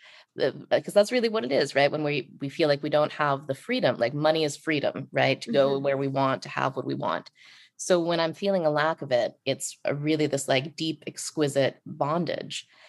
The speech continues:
Speaker 1: And can I
Speaker 2: Mm-hmm.
Speaker 1: just let myself feel as nailed as I am,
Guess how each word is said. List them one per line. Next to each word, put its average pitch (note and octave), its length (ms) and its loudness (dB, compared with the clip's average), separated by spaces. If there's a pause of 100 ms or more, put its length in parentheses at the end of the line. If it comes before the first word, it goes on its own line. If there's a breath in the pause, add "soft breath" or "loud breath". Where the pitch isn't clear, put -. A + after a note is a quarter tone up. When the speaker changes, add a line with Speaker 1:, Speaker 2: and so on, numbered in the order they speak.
(180 soft breath)
Speaker 1:
And A3+ 100 0
can F3+ 100 -2
I F3 80 2
Speaker 2:
Mm-hmm. F3 60 -4
Speaker 1:
just - 160 -12
let F3+ 120 -6
myself F3 440 2
feel D#3+ 320 2
as C#3 420 -2
nailed E3+ 920 0 (100)
as G#3+ 180 -2
I D#3 160 6
am, D#3 720 2